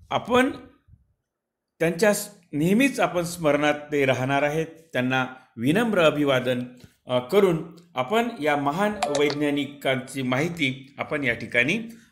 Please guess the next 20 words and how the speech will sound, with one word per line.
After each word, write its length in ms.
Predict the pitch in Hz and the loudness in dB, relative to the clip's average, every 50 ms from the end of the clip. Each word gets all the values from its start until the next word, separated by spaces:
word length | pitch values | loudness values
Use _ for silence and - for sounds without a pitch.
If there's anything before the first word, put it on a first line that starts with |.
| _ - | _ -6
अ, 220 | 120 123 120 120 110 98 - - | -4 -2 -2 -2 -4 -6 -8 -6
आपणा-, 380 | - 120 110 - 135 127 127 120 | -4 -4 -4 -2 -2 0 0 0
आपणापर्यंत 600 | 120 120 - 135 127 123 123 123 120 123 123 123 190 214 - - - - - - | 0 -2 -4 -4 -4 -2 -2 -2 -2 -2 -2 0 -2 -2 -2 -6 -16 -16 -8 -4
पोहोचवित 460 | 127 123 120 120 123 123 120 110 113 | -2 -2 -2 -2 -2 -4 -4 -2 -4
आहोत. 320 | 113 107 101 107 104 101 - - _ _ - | -4 -4 -4 -6 -8 -10 -12 -16 _ _ -4
माझा 280 | 139 143 165 175 233 233 | 0 0 0 2 2 0
व्हिडिओ 260 | 202 190 175 165 160 | 0 0 0 2 2
आपल्याला 380 | 147 135 117 120 131 120 120 117 - - | 2 2 2 0 -2 -2 -2 -4 -4 -4
आवडल्यास 420 | 117 107 107 110 120 123 123 123 - - _ _ _ | -4 -4 -2 -2 -2 -2 -2 -4 -10 -20 _ _ _
माझे 440 | - 123 135 151 156 175 202 202 202 202 - | -4 0 0 0 2 2 0 -2 -2 -2 0
राजकुमार 460 | 170 196 208 - - 196 170 160 147 131 135 | 0 0 0 -2 -6 -8 -6 -6 -6 -4 -6
तिरभान 300 | 131 117 120 123 123 120 | -8 -6 -6 -8 -8 -8
YouTube 340 | 117 110 104 117 113 113 | -10 -10 -10 -12 -12 -12
चॅनल 280 | 113 120 113 110 110 110 | -10 -10 -8 -8 -6 -8
आपण 200 | 110 107 113 113 | -8 -8 -10 -10
सबस्क्राईब 460 | 107 - - 113 110 - 131 131 131 | -10 -10 -12 -12 -12 -10 -8 -8 -8
करावं 440 | 131 - - 131 127 127 131 135 135 135 - - - - _ - | -8 -6 -4 -2 -2 -2 -2 -4 -6 -8 -14 -20 -20 -20 _ -2
आणि 200 | - 185 226 247 | 0 2 2 2
इतर 280 | 226 185 - - 185 | 0 -2 -2 -4 -4
विद्यार्थ्यांना 680 | 151 139 131 117 120 123 117 117 - 107 95 107 135 175 | -4 -4 -6 -4 -2 -2 -2 -4 -6 -10 -8 -6 -6 -8